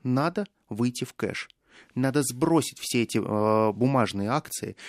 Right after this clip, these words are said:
надо сдуть этот пузырь и самим остаться с миллиардными состояниями, обокрав практически весь народ. И Гувер был именно тем человеком,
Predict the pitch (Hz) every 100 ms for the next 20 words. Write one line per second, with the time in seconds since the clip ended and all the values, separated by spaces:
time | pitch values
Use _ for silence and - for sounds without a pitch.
0 | - 127 127 139 131 147 107 107 - 127
1 | 131 240 - - - - 127 135 147 143
2 | - 139 135 120 143 143 135 123 110 107
3 | 98 - - 127 160 185 110 - 110 113
4 | - 131 110 95 98 - 104 185 110 117
5 | - _ _ _ _ _ - 139 120 190
6 | 180 - 110 123 120 135 120 113 - 117
7 | - 113 110 151 190 101